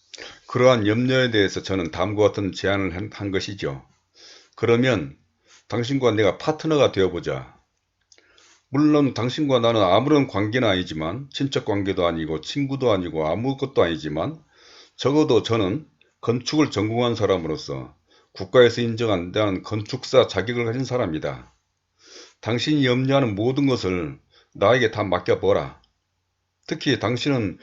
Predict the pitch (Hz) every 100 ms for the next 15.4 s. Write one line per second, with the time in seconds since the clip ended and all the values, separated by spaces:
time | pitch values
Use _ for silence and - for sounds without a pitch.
0 | - - _ 135 131 151 123 98 107 110
1 | 98 95 85 82 71 69 _ _ _ _
2 | _ _ 151 160 120 92 87 - - 92
3 | 110 135 151 160 107 110 69 82 98 110
4 | 127 143 101 101 110 139 139 143 90 71
5 | - _ _ _ _ _ _ _ _ -
6 | - _ - 107 117 107 110 98 110 95
7 | 104 117 113 117 113 104 98 107 107 110
8 | 101 90 92 85 85 80 69 _ _ _
9 | _ - - - 131 120 104 123 127 131
10 | 127 110 - 127 113 95 90 107 120 110
11 | 90 104 104 131 120 104 120 113 90 95
12 | - 80 78 71 - _ _ _ _ 101
13 | 113 104 127 139 147 139 - 120 117 104
14 | - 113 113 104 110 117 101 101 101 92
15 | 87 78 71 69